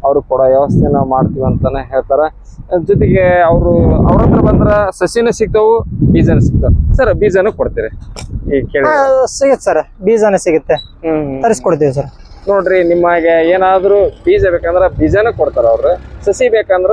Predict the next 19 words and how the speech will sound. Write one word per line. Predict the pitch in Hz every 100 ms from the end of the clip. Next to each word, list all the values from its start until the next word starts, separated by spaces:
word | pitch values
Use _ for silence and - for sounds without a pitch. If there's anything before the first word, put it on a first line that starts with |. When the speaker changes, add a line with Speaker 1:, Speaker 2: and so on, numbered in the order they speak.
| 226
Speaker 1:
ನೀವು | 185 156
ಅರ್ಧ | 143 143 165
ಪೇಮೆಂಟ್ | 156 151 139
ಮಾಡ್ಬೇಕು, | 131 123 135
ಅಂದ್ರ | 185 240 175 -
ಬೀಜದ | 165 180 214
ದರ | 208 202 202 139
ರೇಟ್ | 151 156
ಕೊಡ್ಬೇಕಂತ | 151 139 131 127 131 -
ಹೇಳ್ತಾರ. | 127 - - 139 156 - - - - 185
ಆ, | 180 175 170 165 160 160
ಇದಕ್ಕ | 220 233 226 208
ನೀವು | 180 202 196 190 175 165 156 - -
ಬೀಜ | 180 208 196 190 170 151 143 139 135 135 - - -
ನಾಟಿ | 147 151
ಮಾಡ್ಬೇಕಾದಾಗ | 151 139 131 - 123 123 - -
ಏನಾದ್ರೂ | 160 151 143 139 147
ಏನೇನ್ | 143 151 135
ಬಳಸ್ತೀರಿ? | 120 - -